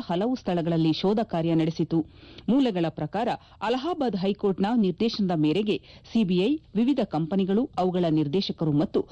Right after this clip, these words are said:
ಅಪರಿಚಿತ ಸರ್ಕಾರಿ ನೌಕರರ ವಿರುದ್ಧ ಮೂರು ಪ್ರಕರಣಗಳನ್ನು ದಾಖಲಿಸಿದೆ. ಶೋಧ ಕಾರ್ಯದ ವೇಳೆ ಸಂಸ್ಥೆಯ ಹಲವು ದಾಖಲೆಗಳು, ಡಿಜಿಟಲ್ ಪುರಾವೆಗಳು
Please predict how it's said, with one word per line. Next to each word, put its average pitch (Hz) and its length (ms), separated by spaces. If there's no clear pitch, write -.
ಅಪರಿಚಿತ 277 460
ಸರ್ಕಾರಿ 220 400
ನೌಕರರ 170 420
ವಿರುದ್ಧ 185 280
ಮೂರು 247 280
ಪ್ರಕರಣಗಳನ್ನು 175 720
ದಾಖಲಿಸಿದೆ. 156 600
ಶೋಧ 202 300
ಕಾರ್ಯದ 180 360
ವೇಳೆ 196 240
ಸಂಸ್ಥೆಯ 226 460
ಹಲವು 220 360
ದಾಖಲೆಗಳು, 170 520
ಡಿಜಿಟಲ್ 208 400
ಪುರಾವೆಗಳು 180 560